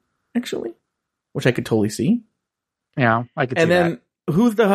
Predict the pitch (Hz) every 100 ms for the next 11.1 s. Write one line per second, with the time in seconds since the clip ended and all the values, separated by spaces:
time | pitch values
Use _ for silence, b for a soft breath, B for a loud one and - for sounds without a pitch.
0 | 208 139 185 190 190 240 302 - _ _
1 | _ _ _ _ _ _ _ _ - 117
2 | 113 110 107 107 - - - 135 131 131
3 | 131 131 127 - 131 - 127 120 - 131
4 | 120 131 - _ _ - 101 113 123 -
5 | 110 131 - 226 226 - _ _ - 160
6 | 160 139 131 123 120 117 113 104 - b
7 | b b b b - 131 147 _ 160 147
8 | 247 214 208 254 277 269 277 320 254 208
9 | 165 - 220 202 165 202 180 151 147 175
10 | 214 220 196 160 143 143 156 135 123 123